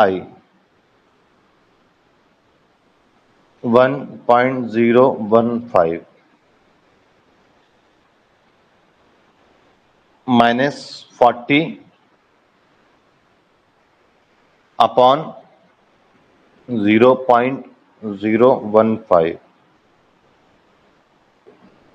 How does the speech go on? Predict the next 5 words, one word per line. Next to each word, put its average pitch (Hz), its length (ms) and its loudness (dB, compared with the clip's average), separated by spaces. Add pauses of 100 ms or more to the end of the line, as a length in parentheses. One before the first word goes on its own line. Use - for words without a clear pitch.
(1600)
चलो 90 260 -2
आगे 101 180 0
सॉल्व 110 340 0
करते 123 280 -2
हैं। - 240 -10